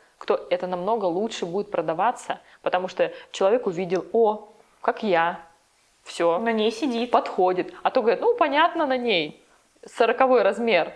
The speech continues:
Speaker 1: сорок второй, на ней всё классно сидит, да, а покажите вот на таких, у кого там животик, там сорок шесть, сорок восемь, да, то есть, а как вот здесь моменты?" И я безумно рада, что вот последние три года, а, как-то вот,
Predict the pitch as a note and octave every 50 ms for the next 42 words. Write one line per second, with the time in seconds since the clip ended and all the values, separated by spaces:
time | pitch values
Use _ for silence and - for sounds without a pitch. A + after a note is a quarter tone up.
0 | - - - B3 A3+ G3 A#3+ - - B3 A#3 A#3 A#3 F3+ F3 F#3 G3 G#3+ F#3+ G3
1 | - G#3+ G#3 - G#3+ F#3+ G3 - - F3+ E3+ - G3 F3 F#3+ G3+ F#3 D3+ E3+ E3+
2 | F#3 G#3+ A3+ - - - - - - - G3+ - G#3 G3+ - D#4 - - F4+ C4+
3 | B3+ A#3+ - - G3 G3 G#3 G#3 G#3 B3+ C#4 C4+ - G3 - F3+ F3+ F#3 F3+ F3+
4 | E3+ F#3 - D4+ E4 B3 A3+ A3 A3 G#3+ - - F3 - - - - - _ _
5 | - F3+ E3+ E3+ - - A3 B3+ B3+ - - C#4 C#4 - - D#4 D4 D#4+ - B3+
6 | A3 G#3 G3 F#3 G3 - - G3 E3+ E3 E3+ E3+ F3 G3 A#3 A#3+ - A3 F3+ F3+
7 | F3+ - - - - - - - - A3 A#3 - D#4 C4 A#3 G3+ A3 A3+ A3 -
8 | A3 F#3+ F#3+ F#3+ F3+ D#3+ D#3+ D#3+ - - - - F#3 F#3 F#3+ G3+ G3+ F3+ G3 G3
9 | A3 A3+ G#3+ F#3+ F3 F#3 A3 C#4 D4 - - - E3+ - G3 F#3 - - G#3+ F3+
10 | F3 D#3+ - F3 F3 D#3 E3 F3 A3 A3+ B3+ G#3+ - - - - - - - -
11 | - F3 F3+ F3 F3 E3 - - - - - - - - - - - G#3 - -
12 | G#3 G3 - - -